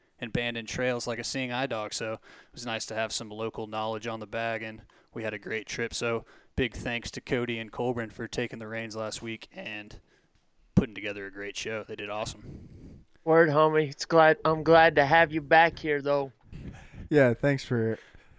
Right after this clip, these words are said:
Speaker 3: returning and taking, taking the reins over again.
Speaker 1: Yeah, no, it's, it's always nice whenever we can all three join one another. I feel like our shows are a whole lot more fun when we can give one another a hard time, and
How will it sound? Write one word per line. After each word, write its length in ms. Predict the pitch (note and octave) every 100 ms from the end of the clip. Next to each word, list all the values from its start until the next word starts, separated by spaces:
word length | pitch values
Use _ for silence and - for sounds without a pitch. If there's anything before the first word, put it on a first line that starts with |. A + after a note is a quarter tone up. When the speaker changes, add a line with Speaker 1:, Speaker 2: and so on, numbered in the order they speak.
| _
Speaker 3:
returning 580 | B2+ C3 C3 B2+ B2 A#2
and 100 | A2+
taking, 460 | A2+ A#2 A#2+ A2 A#2 _ _
taking 220 | - B2+ A#2
the 80 |
reins 320 | A2+ A#2 A#2 G#2+
over 240 | G#2+ G#2+
again. 320 | G#2 G#2 G#2+ C3
Speaker 1:
Yeah, 260 | D3 D3
no, 220 | A#2+ D3 A#2+
it's, 280 | - - -
it's 160 | C3+ E3
always 340 | D#3+ D3 A2
nice 440 | A#2 B2+ B2 - _
whenever 320 | - A#2 G#2+ G#2
we 140 | G#2+
can 160 | - G2+
all 240 | G#2+ G#2
three 540 | - G#2+ G#2 G#2 G2+ - _ _ _ _
join 360 | - G#2 G2+ G2+
one 160 | G2+
another. 500 | G2+ G2+ G2 G2+ G2+
I 40 | G#2
feel 240 | - G#2
like 260 | G2+ G2+ - -
our 160 | G#2+
shows 480 | - A2+ G#2 G#2 - -
are 380 | G#2+ G#2 G#2 - -
a 40 |
whole 140 | A2 G#2+
lot 140 | G#2
more 160 | A2 G#2+
fun 540 | - A2+ A2 G#2 B2+ _ _ _ -
when 100 | G#2
we 120 | G#2
can 300 | G#2+ G#2 G#2 _ _
give 260 | - G#2+ -
one 160 | G#2+
another 280 | G#2+ G#2+ G#2
a 60 | G#2+
hard 280 | G#2 G#2
time, 300 | - A2 A2
and 360 | A2+ G#2+ - -